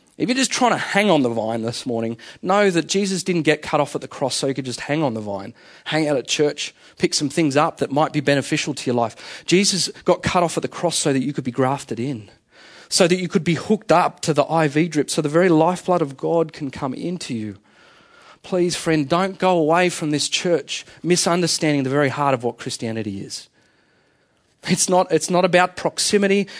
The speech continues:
It's not about residing. It's about having the lifeblood of God himself in you. You can have that through faith in Jesus Christ this morning.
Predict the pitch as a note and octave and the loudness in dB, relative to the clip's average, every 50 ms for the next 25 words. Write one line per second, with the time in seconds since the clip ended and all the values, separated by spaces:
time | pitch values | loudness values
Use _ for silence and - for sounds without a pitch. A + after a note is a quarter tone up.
0 | - - D3+ D3+ - F3 F3 E3 D#3+ D3 D#3+ E3 E3+ E3 D#3 D3 C3 C3 C3 E3 | -4 -2 -2 0 0 2 2 2 4 4 4 4 4 2 0 -2 0 0 0 2
1 | E3 F3 F3 F3 F3+ F3 E3+ - - - - - - C#3+ C3 C#3 B2 B2 C3 D#3 | 2 4 4 2 2 0 -2 -4 -8 -16 -10 -8 -4 0 0 0 0 0 0 0
2 | C#3+ C#3+ C3 B2 B2+ C3+ D3 D#3 D#3 - - D#3+ D3+ D3 C#3+ C3+ B2 - - D3+ | 0 2 2 2 2 2 2 2 0 -2 -2 0 2 2 2 0 -2 -4 0 2
3 | D3 D3+ D3+ D#3 D3+ C#3+ C#3 D#3 - - - - F3+ F3+ E3+ - F3+ E3+ E3+ E3 | 2 4 4 2 0 -2 -6 -6 -6 -4 0 2 2 2 2 0 -2 -2 0 -2
4 | D#3+ D3+ C#3+ - C#3 B2+ - - - F3+ F3 D#3 D3 C#3 C3 - - - B2+ - | -2 -4 -4 -6 -6 -8 -6 -4 -2 -2 -2 0 0 -2 -2 -2 -4 -8 -6 -2
5 | - A#2+ A#2 - C3+ A#2 G#2+ A#2 A2+ A#2 A#2 - - - G2+ G#2 - - G#2 - | -2 -2 -2 -2 -4 -6 -6 -6 -6 -8 -10 -12 -10 -12 -12 -12 -12 -14 -14 -14
6 | - - - - - - | -16 -18 -20 -20 -20 -20